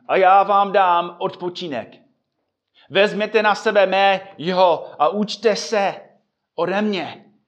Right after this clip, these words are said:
neboť jsem tichý a pokorný v srdci a naleznete odpočinutí svým duším. Vždyť mé jeho je příjemné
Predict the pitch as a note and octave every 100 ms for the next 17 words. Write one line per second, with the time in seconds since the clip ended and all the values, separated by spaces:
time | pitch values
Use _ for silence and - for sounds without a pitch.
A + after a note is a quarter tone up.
0 | _ _ _ _ _ _ _ _ _ -
1 | C#3 D3 E3+ E3 F3+ E3 D3+ F3 C#3+ D#3+
2 | B2+ A#2+ _ _ _ - C3 D3 C#3+ D#3+
3 | D#3+ D#3+ - - C3+ - C3 _ _ _
4 | _ _ - D#3 D#3+ E3 E3+ E3+ D#3+ -
5 | D#3 C#3+ - E3+ - F3 F3+ F3 C#3+ -
6 | B2 A#2+ B2 _ - - C#3+ B2+ A#2+ A#2
7 | A2 A2 A2 A#2 F2 _ _ _ _ _
8 | _ _ _ _ _ _ _ C#3+ C#3 B2+
9 | G3 D3+ E3 D#3+ D#3+ D#3 D3+ C3+ C3+ B2
10 | - - _ - - G3 G3 G3+ F#3+ F#3+
11 | F3+